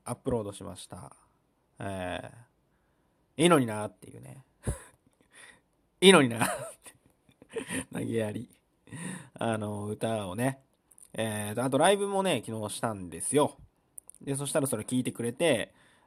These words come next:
えー、いいのにな、いいなっていうね。人間っていいなっていうことでね、何名かの方にですね、まあ、気に入っていただけたようで、えー、非常に嬉しく思っておりますね。はい。まあ、夜も眠れない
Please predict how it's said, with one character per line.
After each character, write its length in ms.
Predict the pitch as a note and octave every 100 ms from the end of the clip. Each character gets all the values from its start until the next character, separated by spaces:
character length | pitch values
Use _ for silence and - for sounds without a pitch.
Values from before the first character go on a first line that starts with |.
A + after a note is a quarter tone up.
| -
え 340 | G#2 G#2 G#2
ー、 20 |
い 100 | A#2
い 20 | A#2
の 100 | G#2
に 120 | G2+
な、 300 | G#2+ G#2 G#2
い 120 | G#2+
い 40 |
な 300 | G2+ G#2 G#2+
っ 40 | A2
て 240 | _ -
い 60 | F#2+
う 20 |
ね。 240 | A#2 D3+ - _ _ - _ _ - - _ _ _ _ -
人 200 | G#2 G2+
間 100 | G2+
っ 20 |
て 140 | F#2
い 100 | G#2
い 40 | G2+
な 200 | G#2 A2+
っ 40 |
て 140 | - -
い 40 |
う 40 |
こ 60 | F#2
と 120 | -
で 80 | G2
ね、 260 | A2 A2+ G#2+
何 360 | B2 C3+ A2
名 260 | G2+ G2 F#2
か 100 | F#2
の 120 | F#2
方 240 | F#2+ F#2+
に 140 | F2+ E2
で 100 | F#2
す 80 | -
ね、 280 | B2 - _ - - -
ま 100 | G#2+
あ、 20 |
気 140 | -
に 100 | G2+
入 80 | G#2+
っ 40 | G2
て 360 | - G#2 F#2+
い 60 | -
た 100 | G#2+
だ 80 | G2
け 120 | G2
た 80 | G2
よ 180 | G2 F#2+
う 60 |
で、 220 | D#2+ A2 - _ -
え 180 | F#2+
ー、 20 | F#2
非 140 | G#2+
常 160 | A2 G#2+
に 140 | G#2
嬉 240 | G#2 G2+
し 60 | -
く 300 | - F#2 D#2
思 200 | - G2
っ 40 | F#2+
て 120 | E2+
お 60 |
り 60 | D2+
ま 120 | D2
す 100 | -
ね。 280 | F2+ G2+ - _ _ _ _
は 220 | - A2
い。 80 | F#2+ _ _ _ _ _ _ _ _ _ _ _
ま 80 | A#2
あ、 40 |
夜 180 | A2+ A#2
も 300 | G2+ F#2 - _ _ _
眠 220 | G#2 G2
れ 100 | G2
な 200 | F#2+ F2+
い 180 | F2+ F2